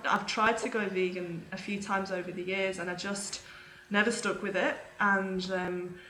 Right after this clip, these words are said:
I just kept seeing the messages. You know, I don't know if you have it in the States, but here in Australia, the, some activists go around the streets with the stop signs, the big red stop signs,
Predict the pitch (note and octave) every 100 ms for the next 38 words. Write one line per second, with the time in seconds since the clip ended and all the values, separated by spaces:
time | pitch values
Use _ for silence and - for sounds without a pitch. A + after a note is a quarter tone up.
0 | - - A#3 - C4 - B3 G#3+ F#3 G3+
1 | B3+ G3 F#3 E3 - - - G#3+ G#3+ G#3+
2 | F#3+ G3+ A#3 A3+ A3 A3 G3+ G3+ G#3 G3
3 | - F#3 F#3+ - F#3 - G3+ G#3 G3 G3
4 | F#3+ G3 F3+ F#3 - - - G3 G3 -
5 | A3+ G#3+ - G#3 F#3+ F#3 - - - -
6 | - G#3 G3+ F#3+ F#3 F#3 - G3+ G3+ -
7 | - G3 G3+ G#3+ - A#3 B3 C#4+ A#3+ G#3+
8 | C4 G3+ F3+ - F#3 - G3 G3+ C#4+ F4+
9 | -